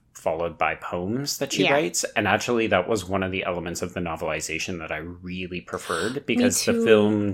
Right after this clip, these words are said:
Speaker 1: doesn't give us much insight
Speaker 2: No.
Speaker 1: into how Tara is thinking or feeling,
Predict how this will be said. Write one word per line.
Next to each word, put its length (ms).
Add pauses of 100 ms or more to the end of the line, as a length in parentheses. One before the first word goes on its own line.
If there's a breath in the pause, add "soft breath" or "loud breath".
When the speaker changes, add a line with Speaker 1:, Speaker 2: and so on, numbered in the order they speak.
Speaker 1:
doesn't 460 (100)
give 220
us 560
much 320
insight 420
Speaker 2:
No. 80
Speaker 1:
into 140
how 320
Tara 380
is 220
thinking 400
or 100
feeling, 400